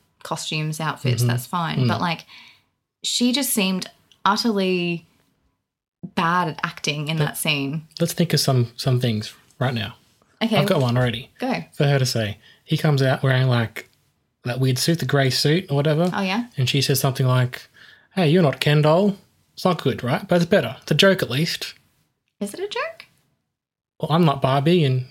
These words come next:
Speaker 2: meaning you're Ken. I think there's something with Ken and, and Barbie there, okay? I'm just, just, no, no, no ideas in this. Pitch something. Go,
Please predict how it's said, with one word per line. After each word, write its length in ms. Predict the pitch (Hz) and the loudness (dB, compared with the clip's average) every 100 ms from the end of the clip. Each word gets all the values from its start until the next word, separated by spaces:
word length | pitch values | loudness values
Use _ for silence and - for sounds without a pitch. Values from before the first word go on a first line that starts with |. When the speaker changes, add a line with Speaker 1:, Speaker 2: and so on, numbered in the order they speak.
| - | -2
Speaker 2:
meaning 280 | 139 131 131 | 0 2 2
you're 160 | 131 | 0
Ken. 300 | 123 135 147 - _ _ _ _ _ _ - | -2 -2 -2 -6 _ _ _ _ _ _ -4
I 40 | |
think 100 | 233 | 0
there's 80 | 233 | 2
something 120 | 226 196 | 2 0
with 80 | |
Ken 200 | - 202 | 0 0
and, 140 | 185 180 | 0 0
and 100 | 151 | 0
Barbie 300 | 147 143 120 | 0 -2 -6
there, 180 | 107 120 | -8 -8
okay? 200 | - 147 | -4 -2
I'm 100 | 190 | -2
just, 260 | 185 - - | -4 -4 -2
just, 220 | 190 - - - - | -2 -4 -12 -20 -2
no, 120 | 165 196 | 4 6
no, 180 | 208 208 | 6 6
no 200 | 202 185 | 6 6
ideas 400 | 151 156 160 - | 6 4 4 4
in 60 | 156 | 2
this. 260 | - - - - - - - _ _ _ - | 0 -8 -12 -18 -16 -16 -20 _ _ _ -2
Pitch 160 | 214 | 0
something. 320 | 190 170 131 131 | 0 -2 -4 -2
Go, 200 | 190 | -2